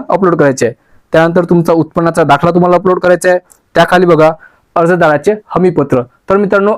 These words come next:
अर्जदाराचे हमीपत्र आपल्या व्हिडिओच्या डिस्क्रिप्शनमध्ये तुम्हाला दिलेले आहे, तर ते पीडीएफ तुम्ही डाउनलोड करून घ्या आणि व्यवस्थित भरून घ्या. पीडीएफ कशा प्रकारे फिलअप करायची, हमीपत्र कशा प्रकारे भरायचं, संपूर्ण माहिती मी तुम्हाला मागच्या व्हिडिओमध्ये सांगितलेली आहे.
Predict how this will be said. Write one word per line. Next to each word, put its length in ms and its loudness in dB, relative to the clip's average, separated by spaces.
अर्जदाराचे 520 0
हमीपत्र 540 0
आपल्या 220 -2
व्हिडिओच्या 320 0
डिस्क्रिप्शनमध्ये 520 -2
तुम्हाला 260 0
दिलेले 300 2
आहे, 100 0
तर 60 0
ते 60 0
पीडीएफ 300 0
तुम्ही 240 0
डाउनलोड 300 0
करून 200 -2
घ्या 160 0
आणि 200 -2
व्यवस्थित 400 0
भरून 280 2
घ्या. 120 0
पीडीएफ 280 0
कशा 160 -2
प्रकारे 280 0
फिलअप 340 -2
करायची, 360 0
हमीपत्र 440 -2
कशा 180 -2
प्रकारे 260 0
भरायचं, 320 -2
संपूर्ण 360 -4
माहिती 200 0
मी 120 0
तुम्हाला 200 0
मागच्या 360 -2
व्हिडिओमध्ये 360 0
सांगितलेली 460 -2
आहे. 100 0